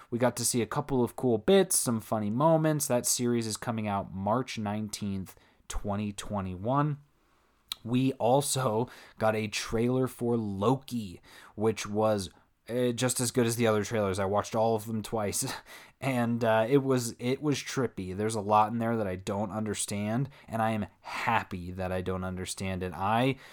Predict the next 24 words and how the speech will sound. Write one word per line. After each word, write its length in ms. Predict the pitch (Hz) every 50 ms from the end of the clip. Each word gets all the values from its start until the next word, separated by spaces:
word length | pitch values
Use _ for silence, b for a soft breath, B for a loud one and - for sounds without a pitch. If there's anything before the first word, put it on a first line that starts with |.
| B B B B B - - - -
I 180 | 147 139 131 143
mean, 160 | 139 139 143
you 80 | 151 151
guys 200 | 165 160 143 143
know 180 | 156 165 160
this. 280 | 123 107 98 - - 117
You've 100 | 110 107
been 160 | 120 113 117
listening 380 | 127 131 - - 120 104 101 -
for 160 | - 107 104
a 80 | 104
while, 280 | 101 101 101 104 101 101
but 120 | 98 101
I'm 100 | 104 110
a 60 | 113 107
huge 320 | 110 143 160 156 143 -
comic 340 | - 131 123 113 110 101 -
book 160 | - 95 -
guy. 160 | - 95 92
I'm 80 | 92 90
a 60 | 90
huge 420 | - - - 175 180 175 151 -
superhero 640 | - - - 143 143 143 147 127 117 107 101 95 90
guy. 300 | 87 90 90 87 82 -